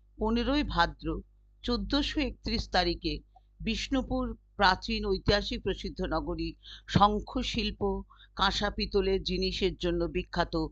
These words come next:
হেরিটেজ টাউন এর একটা ছোট্ট এনজিও হসলা এবং শ্রদ্ধা। আমি তার সদস্য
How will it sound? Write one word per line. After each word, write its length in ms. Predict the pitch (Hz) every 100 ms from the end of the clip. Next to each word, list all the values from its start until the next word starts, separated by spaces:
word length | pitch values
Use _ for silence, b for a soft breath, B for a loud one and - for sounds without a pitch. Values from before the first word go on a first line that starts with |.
| B B _
হেরিটেজ 600 | 185 196 233 254 240 - -
টাউন 460 | 170 170 151 143 - _ _ _
এর 240 | - 190 180
একটা 320 | 175 - 175 -
ছোট্ট 420 | 220 202 _ 311 277 -
এনজিও 640 | 190 190 180 180 175 151 - b b 170
হসলা 440 | 180 - 214 208
এবং 280 | 185 165 156
শ্রদ্ধা। 600 | - 170 143 - 151 139 _ _ _ -
আমি 420 | 190 208 247 254
তার 280 | 196 175 160
সদস্য 720 | - 156 175 - - 170